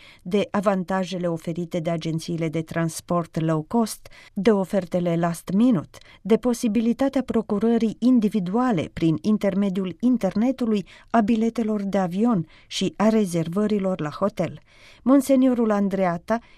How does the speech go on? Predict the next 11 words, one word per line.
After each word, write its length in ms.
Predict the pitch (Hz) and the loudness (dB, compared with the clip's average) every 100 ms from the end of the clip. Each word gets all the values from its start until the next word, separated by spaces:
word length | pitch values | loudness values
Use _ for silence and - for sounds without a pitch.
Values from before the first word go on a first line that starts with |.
| _ | _
evidențiază 840 | - 240 233 254 240 277 285 247 208 | 2 2 4 2 2 2 2 2 0
pierderea 560 | - 233 190 202 180 | 2 0 2 0 0
simțului 600 | 165 196 175 - 156 151 | -2 0 0 0 -2 -2
comunității, 800 | 156 165 165 160 208 208 - 165 - | 0 0 0 0 2 0 0 -6 0
preferându-se, 920 | 240 254 269 262 302 240 156 160 175 | 2 4 4 4 6 4 0 -2 -2
în 100 | 185 | -2
schimb, 380 | - - 285 - | -2 0 0 0
croirea 460 | - 262 277 285 214 | 0 4 4 4 0
pe 140 | 180 | 0
măsura 480 | 185 180 - 214 196 | -2 -2 -2 0 0
călătoriilor, 840 | 170 202 196 190 202 226 196 180 | 0 0 0 0 2 2 4 2